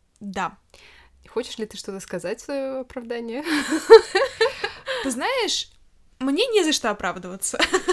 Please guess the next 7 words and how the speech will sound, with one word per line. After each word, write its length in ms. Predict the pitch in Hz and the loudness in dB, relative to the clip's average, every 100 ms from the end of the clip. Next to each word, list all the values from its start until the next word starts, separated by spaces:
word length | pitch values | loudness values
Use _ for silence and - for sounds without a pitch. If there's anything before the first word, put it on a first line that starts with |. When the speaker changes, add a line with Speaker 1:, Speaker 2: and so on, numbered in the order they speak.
| - 339 - | -2 -4 -6
Speaker 1:
<laughs> 600 | _ - - - - - | _ -20 -14 -12 -12 -8
Дело 320 | 226 247 415 440 | -4 0 0 -2
в 40 | |
том, 240 | - 220 233 | -4 -6 -6
что, 340 | - 254 254 277 - - - - _ _ - - - | -6 -6 -6 -10 -20 -20 -20 -20 _ _ -20 -20 -6
ну, 80 | 262 | -4
вдруг 380 | 214 269 - | -2 -4 -4